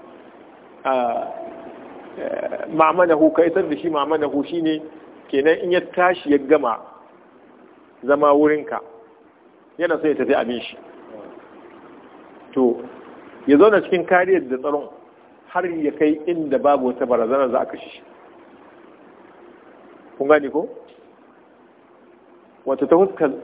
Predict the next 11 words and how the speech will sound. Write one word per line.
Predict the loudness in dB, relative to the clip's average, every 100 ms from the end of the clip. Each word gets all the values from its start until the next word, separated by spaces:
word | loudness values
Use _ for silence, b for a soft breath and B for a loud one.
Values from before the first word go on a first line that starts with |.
| -14
wuri | 0 4 4
kenan. | 2 -2 -4 -12 -20 -20 -20 -4
Ma'amanahu | 0 2 4 4 4 2 2 4
wurin | 4 4 2 -2
da | -6
zai | -6
zama | -6 -4 -4
ya |
shiga | -6 -10
cikin | -16 -16 -14
aminci. | -14 -14 -20